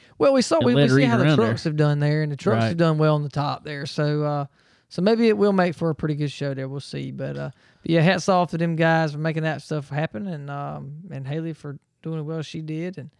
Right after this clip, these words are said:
Speaker 1: and Tony for getting the win.
Speaker 2: Yep.
Speaker 1: I think he's
Speaker 2: Yep.
Speaker 1: leading the points for sure now.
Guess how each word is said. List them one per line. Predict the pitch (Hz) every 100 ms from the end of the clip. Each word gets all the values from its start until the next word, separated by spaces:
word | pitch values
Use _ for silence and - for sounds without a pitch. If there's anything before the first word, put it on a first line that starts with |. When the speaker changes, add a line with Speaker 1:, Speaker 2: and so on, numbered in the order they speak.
| - - _ _ -
Speaker 1:
and | 135 -
Tony | 156 170
for | 160 156
getting | 143 170 180
the | 185
win. | 202 208 139 _ _
Speaker 2:
Yep. | - 131 - _ _ _ _ _
Speaker 1:
I | - _ _ _ _ _ _
think | 165
he's | 156
Speaker 2:
Yep. | 151
Speaker 1:
leading | 175
the | 160
points | 185 180 - -
for | 165
sure | 131 156
now. | 139 135